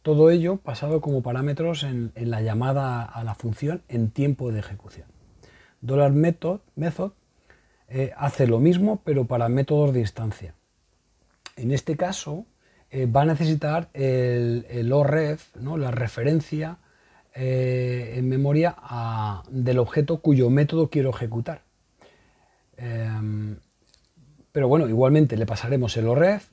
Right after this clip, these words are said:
el nombre del método y los argumentos por parámetro en tiempo de,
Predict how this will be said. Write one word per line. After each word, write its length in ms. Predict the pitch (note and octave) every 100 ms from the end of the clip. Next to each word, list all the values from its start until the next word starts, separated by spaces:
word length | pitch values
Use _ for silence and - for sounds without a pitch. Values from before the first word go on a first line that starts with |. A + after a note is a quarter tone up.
| -
el 160 | G#2+
nombre 240 | A2+ B2+ C3+
del 160 | C3+
método 500 | D3+ F3 F#3+ G3 - _
y 140 | C3+
los 180 | A#2+ A#2
argumentos 460 | A#2 A2 B2 C3+ B2+
por 200 | C3+ B2
parámetro 580 | C3 C3 C3+ D3+ D#3 -
en 240 | A#2+ G#2+
tiempo 380 | A#2+ A#2 A#2+ A#2
de, 420 | G#2+ G2+ F#2 F2+